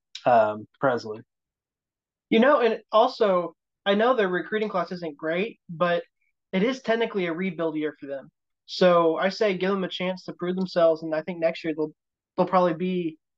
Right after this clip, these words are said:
Speaker 2: under the top hundred. So, you know, within
Speaker 1: Well,
Speaker 2: that top hundred.
Speaker 1: a rebuild year normally means you sign more than eight guys, though. So
Speaker 2: You know, it's,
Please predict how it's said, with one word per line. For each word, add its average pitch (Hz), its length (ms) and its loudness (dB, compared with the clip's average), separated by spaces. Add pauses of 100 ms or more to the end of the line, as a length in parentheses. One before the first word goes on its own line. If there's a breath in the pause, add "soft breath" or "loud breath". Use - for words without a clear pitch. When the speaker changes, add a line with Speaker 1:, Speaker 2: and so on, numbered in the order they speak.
Speaker 2:
under 190 260 4
the 165 80 -2
top 151 260 -2
hundred. 151 360 -8
So, 156 240 0
you 160 100 -4
know, 160 80 0
within 175 200 0
Speaker 1:
Well, 160 80 0
Speaker 2:
that - 100 -8
top 147 180 -6
hundred. 156 340 -10 (140)
Speaker 1:
a 196 140 2
rebuild 190 600 0
year 135 400 -4 (520)
normally 180 440 2
means 147 400 0
you 123 60 -16
sign 143 380 -4
more 127 180 -4
than 107 120 -18
eight 117 260 -14
guys, 107 480 -4
though. 60 260 -12
So - 300 -8 (240)
Speaker 2:
You 185 160 6
know, 220 360 4
it's, - 600 -2